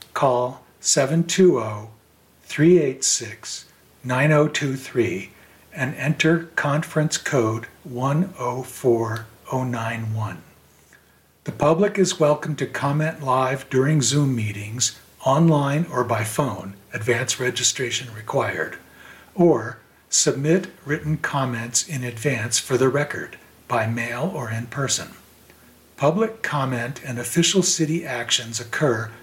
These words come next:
only during regular meetings, not study sessions. Visit C three gov dot com slash meetings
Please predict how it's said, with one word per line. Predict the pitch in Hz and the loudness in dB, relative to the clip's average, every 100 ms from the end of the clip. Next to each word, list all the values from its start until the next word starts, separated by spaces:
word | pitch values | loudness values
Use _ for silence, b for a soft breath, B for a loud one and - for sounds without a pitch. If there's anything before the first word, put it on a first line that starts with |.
| B B | B B
only | 151 160 180 180 | 2 6 8 6
during | 147 143 147 139 | 6 4 2 2
regular | 127 127 139 139 135 | 0 0 0 0 0
meetings, | 131 120 110 90 85 - - B - | 0 -2 -4 -10 -8 -10 -10 B -10
not | 123 123 139 - - | -2 0 0 -2 -4
study | - 143 123 117 | 0 0 0 -2
sessions. | 123 104 - 92 - - - - b b b b b b | -4 -2 -4 -6 -8 -8 -8 -16 b b b b b b
Visit | 147 - 151 - | 2 2 0 -2
C | - 175 | 0 -2
three | 175 185 175 | 2 4 4
gov | - 147 143 | 4 0 0
dot | 143 135 - | -4 -8 -8
com | - 131 120 117 | -8 -6 -6 -4
slash | 151 - 131 123 123 143 | -2 -2 -2 -6 -8 -6
meetings | 135 143 107 92 95 - | -4 -4 -6 -10 -8 -10